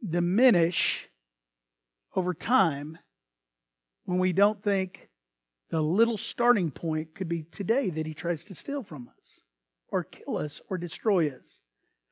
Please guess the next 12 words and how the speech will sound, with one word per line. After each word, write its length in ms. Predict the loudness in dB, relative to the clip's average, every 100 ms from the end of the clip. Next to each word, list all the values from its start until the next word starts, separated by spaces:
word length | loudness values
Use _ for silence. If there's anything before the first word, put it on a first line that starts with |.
| _ _ 0
Now, 160 | 4
I'm 100 | 4
not 120 | 4
gonna 120 | 2 10
argue 360 | 10 10 6 4
about 440 | 8 10 10 4 _ _ _ _ _ _ _ _ _ 2
the 140 | 4
thief 480 | 4 4 8 8 6
in 120 | 2
this 180 | 0 -2
passage 580 | 2 6 6 4 -4 4
being 360 | 4 4 0